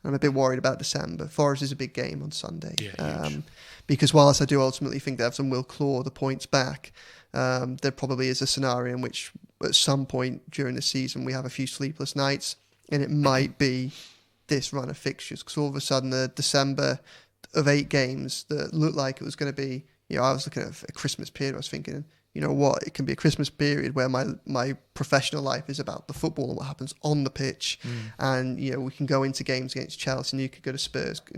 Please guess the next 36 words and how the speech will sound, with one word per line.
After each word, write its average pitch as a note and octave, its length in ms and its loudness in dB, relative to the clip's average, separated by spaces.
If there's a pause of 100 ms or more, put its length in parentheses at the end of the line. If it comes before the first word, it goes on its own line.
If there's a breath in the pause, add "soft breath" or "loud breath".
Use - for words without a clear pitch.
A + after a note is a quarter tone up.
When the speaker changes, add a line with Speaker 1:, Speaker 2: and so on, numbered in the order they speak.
Speaker 1:
play C3+ 160 0
against C3+ 260 -2
Man C3 180 0
City - 420 -4 (300 loud breath)
with C3+ 120 -2
a C#3 40 2
little C#3 240 4
bit C#3 140 2
of A#2+ 60 -4
freedom, C#3+ 600 2
Speaker 2:
Yeah. B2+ 260 -4
Speaker 1:
um, C3+ 400 -2
because C#3+ 300 0
of C3+ 60 -2
the B2+ 80 -4
buffer C#3 300 0
that C#3 100 -6
they C#3 80 -4
built C3+ 340 -6
up D3+ 160 -2
from D#3 80 -4
the D3 100 2
relegation C#3 580 2
battle. C#3 460 -2 (500 loud breath)
Go C#3+ 120 8
into C3+ 220 2
that - 100 -2
Fulham C3+ 240 -6
Carabao C3 380 -4
Cup - 280 -2
game C#3 220 -4
thinking, C3+ 360 -10
you D3 60 -4
know C#3+ 60 -2
what, C3+ 140 -2
there's C#3+ 260 -8